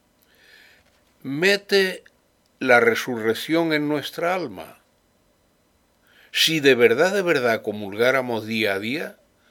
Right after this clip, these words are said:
de verdad, como estoy diciendo, no lo dudéis. Nuestra mirada iría hacia lo alto. <clears throat>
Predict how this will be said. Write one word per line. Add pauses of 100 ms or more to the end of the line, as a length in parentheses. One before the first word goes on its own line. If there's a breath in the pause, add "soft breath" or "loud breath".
(180)
de
verdad, (560)
como
estoy
diciendo, (1000 soft breath)
no
lo
dudéis. (1800 soft breath)
Nuestra
mirada
iría
hacia
lo
alto. (440 soft breath)
<clears throat>